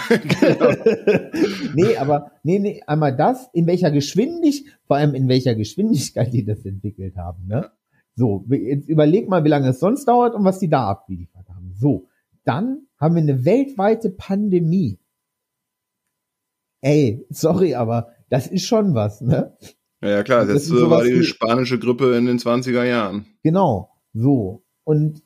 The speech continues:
Speaker 2: das, und das meine ich, sind wir an einem Punkt der Medizingeschichte, wo wir sehr schnell was entwickeln und uns weiterentwickeln mussten, um nicht ausgerottet zu <laughs> werden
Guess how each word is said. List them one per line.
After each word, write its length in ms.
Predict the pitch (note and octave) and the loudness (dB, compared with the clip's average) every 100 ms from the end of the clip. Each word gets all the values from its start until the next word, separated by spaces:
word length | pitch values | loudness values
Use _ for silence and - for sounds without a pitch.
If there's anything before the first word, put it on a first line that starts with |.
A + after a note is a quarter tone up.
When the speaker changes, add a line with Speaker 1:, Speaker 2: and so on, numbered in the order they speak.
| - | -2
Speaker 2:
das, 240 | F3 F3+ | -2 -2
und 200 | - E3+ | -4 -4
das 80 | E3+ | -2
meine 320 | F3 F#3 G#3 | -2 -2 -2
ich, 120 | F#3 - A2+ _ | -2 -4 -14 _
sind 340 | C#3 G3+ A3+ G#3 | 0 0 0 0
wir 280 | G3 G3+ - | 0 2 2
an 100 | D#3 | 2
einem 160 | D3+ | 2
Punkt 260 | - A#3+ C#4 | 2 0 2
der 100 | A3 | 2
Medizingeschichte, 1300 | G3 G3 F#3 - F3 C3+ G2+ - - F2+ - _ G#2+ - _ _ _ | 2 0 -4 -2 0 0 -2 -6 -12 -12 -14 _ -20 -20 _ _ _
wo 220 | C3+ D#3 | 0 2
wir 460 | C#3+ D3+ D3 C#3+ C#3+ _ _ | 4 4 4 0 -6 _ _
sehr 420 | A#2+ C#3 G#3 G#3+ | -4 0 0 0
schnell 680 | A3 - E3+ D#3 E3+ G#3 - _ _ - | -6 -4 0 0 0 -2 -6 _ _ 0
was 260 | D3+ D#3+ | 0 0
entwickeln 640 | C#3+ C3+ B2 A3+ D4 B3+ F#3+ | -2 -2 0 0 2 0 -2
und 360 | - G#3+ G#3 - | 0 0 0 0
uns 340 | E4 E4+ - | 0 -2 -2
weiterentwickeln 960 | A#2+ A#2+ A2+ F#2+ A2 G2+ G#2 G2+ G#2+ G#2 | 0 2 0 -4 -6 -6 -6 -4 -4 -4
mussten, 600 | G2+ A#2+ - _ E3+ - _ _ _ _ _ _ _ _ _ _ _ _ _ _ _ _ | -4 -4 -6 _ -10 -10 _ _ _ _ _ _ _ _ _ _ _ _ _ _ _ _
um 180 | F3 G#3 | 2 2
nicht 180 | A#3 - | 0 0
ausgerottet 720 | C#4+ C#4+ D3 G#2 G#2 - - | 0 0 -2 0 -2 -2 -14
zu 280 | - C#3+ A2 | -2 -2 0
<laughs> 0 | |
werden 380 | - - D#3 - | -2 -4 -10 -18